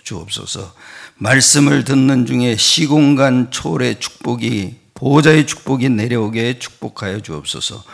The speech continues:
모든 것을 하나님께 맡겨드립니다. 우리 주 예수 그리스도의 이름으로 감사를 드리며 기도드렸사옵나이다. 아멘.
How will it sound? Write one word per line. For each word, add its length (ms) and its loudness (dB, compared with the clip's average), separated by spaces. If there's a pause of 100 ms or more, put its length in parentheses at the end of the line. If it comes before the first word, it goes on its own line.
(360)
모든 520 6
것을 320 4
하나님께 640 -2
맡겨드립니다. 1000 -8 (380)
우리 220 -2
주 280 0
예수 460 2
그리스도의 480 -4
이름으로 480 -6
감사를 580 -4
드리며 580 -2 (100)
기도드렸사옵나이다. 1700 -10
아멘. 600 -16